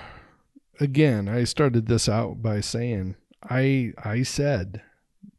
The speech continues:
a long time ago, "I don't care if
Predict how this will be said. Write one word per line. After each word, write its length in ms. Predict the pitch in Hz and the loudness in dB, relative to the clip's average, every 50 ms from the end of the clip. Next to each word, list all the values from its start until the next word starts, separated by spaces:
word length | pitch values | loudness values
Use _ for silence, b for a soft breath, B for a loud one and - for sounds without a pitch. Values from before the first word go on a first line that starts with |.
| _ _ _ _ _ _ _ _ _ _ _ _ _ - - - _ - - | _ _ _ _ _ _ _ _ _ _ _ _ _ -20 -20 -20 _ -10 -10
a 40 | 110 | -8
long 380 | 92 92 87 98 110 127 143 | -8 -8 -6 -6 -4 -4 -4
time 260 | - 151 147 151 143 | -2 -2 0 0 0
ago, 440 | 117 98 87 87 82 85 82 90 - _ _ _ _ _ _ _ _ _ _ _ _ _ _ _ _ - | 0 -2 -2 -4 -4 -4 -6 -8 -10 _ _ _ _ _ _ _ _ _ _ _ _ _ _ _ _ -6
"I 160 | - 110 113 | -2 0 0
don't 180 | 120 139 143 117 | 2 0 0 -2
care 320 | - - 101 98 113 123 | -2 -2 0 0 -2 -2
if 400 | 98 120 113 104 98 - - - | -2 -2 -2 -2 -2 -4 -10 -20